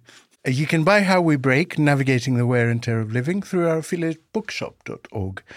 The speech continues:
and you'll help fund The Bunker and help support independent bookshops too. And of course, you can also support us directly from as little as three pounds a month on the funding platform Patreon. Links are in the show notes.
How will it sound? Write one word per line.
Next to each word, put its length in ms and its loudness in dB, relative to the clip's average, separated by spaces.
and 180 2
you'll 200 0
help 240 -2
fund 240 -2
The 80 -4
Bunker 540 -2
and 200 0
help 260 -4
support 340 -6
independent 500 -6
bookshops 520 -12
too. 260 -12
And 220 0
of 120 -4
course, 360 2
you 100 -2
can 180 -2
also 260 -2
support 340 -6
us 100 -6
directly 460 -2
from 220 -4
as 120 -4
little 240 -8
as 140 -8
three 180 -4
pounds 300 -6
a 60 -6
month 340 -4
on 80 -6
the 80 -12
funding 440 -6
platform 480 -10
Patreon. 640 -12
Links 300 -2
are 80 -2
in 140 -6
the 60 -6
show 260 -12
notes. 440 -16